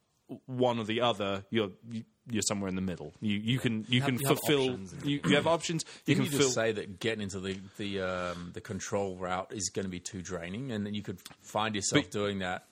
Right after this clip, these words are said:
Speaker 3: quite a lot
Speaker 1: True.
Speaker 3: early on, and
Speaker 1: Yeah. Um, so if, if we just play mono red the whole day, you're gonna be the control deck all day. But, but the thing that we wanna avoid is playing long, prolonged fifty-minute games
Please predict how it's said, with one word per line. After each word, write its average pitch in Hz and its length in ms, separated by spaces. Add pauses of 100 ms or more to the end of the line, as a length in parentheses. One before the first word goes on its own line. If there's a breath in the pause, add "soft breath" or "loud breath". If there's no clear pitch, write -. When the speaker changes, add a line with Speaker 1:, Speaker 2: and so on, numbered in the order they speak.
(120)
Speaker 3:
quite - 300
a 90 60
lot 98 240
Speaker 1:
True. 127 160
Speaker 3:
early 92 180
on, 101 220
and 87 80
Speaker 1:
Yeah. 87 260
Um, 131 220
so 156 180
if, 147 240
if 131 180
we 156 220
just 131 220
play 123 160
mono 117 320
red 104 260
the 104 60
whole 110 260
day, 107 400
you're 120 160
gonna 117 160
be 101 120
the 95 100
control 110 380
deck 107 200
all 110 220
day. 110 400 (280 soft breath)
But, 127 200 (260)
but 123 280 (260)
the 123 120
thing 147 200
that 139 80
we 127 100
wanna 123 220
avoid 113 500
is 113 140
playing 107 420
long, 131 460 (420)
prolonged 131 500 (200)
fifty-minute 123 580
games 107 640